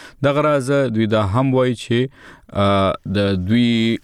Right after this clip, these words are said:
آ، تنخواګانې دې زیاتې کړې شي او دغه راز، آ، په سکولونو، کالجونو، روغتونونو او نورو ادارو کې روانه نشکاري دې ودرول شي.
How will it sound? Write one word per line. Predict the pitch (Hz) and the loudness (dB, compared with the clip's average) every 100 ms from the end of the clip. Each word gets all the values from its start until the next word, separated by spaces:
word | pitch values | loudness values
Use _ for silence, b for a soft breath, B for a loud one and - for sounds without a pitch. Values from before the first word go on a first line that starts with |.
| - | -6
آ، | 92 | -6
تنخواګانې | 92 92 - 87 92 107 107 | -4 -6 -4 -4 0 0 0
دې | 95 95 - 92 | -2 -2 -4 -6
زیاتې | 92 120 131 | -2 0 0
کړې | 127 - 120 117 | -4 -2 0 0
شي | - - 117 117 | -4 -2 0 2
او | 113 90 | 2 0
دغه | 90 98 101 | 0 0 2
راز، | 104 98 101 | 0 0 0
آ، | 107 - - - - - 95 95 92 | 0 -4 -20 -20 -20 -4 -2 0 0
په | - - 90 85 | -2 -2 -2 -2
سکولونو، | - - 107 139 131 135 _ | -4 0 0 2 -2 -6 _
کالجونو، | - 98 92 90 85 127 131 123 117 110 | -4 0 2 0 0 0 2 0 0 0
روغتونونو | 92 - - 98 123 120 113 113 - | 0 -2 -2 0 2 2 0 -2 -2
او | 92 92 92 | 0 2 2
نورو | 95 107 120 104 | 2 2 2 0
ادارو | - 90 90 101 | -2 -2 0 0
کې | 107 - 101 98 98 - - | -2 -2 0 2 0 -2 -8
روانه | 92 95 95 104 107 92 | -6 -2 0 0 0 0
نشکاري | 90 - - 92 98 | -2 -4 -4 0 0
دې | 98 110 - - | 0 0 -2 -8
ودرول | - 87 92 101 87 85 - | -4 0 0 0 -2 -4 -6
شي. | - - | -2 -2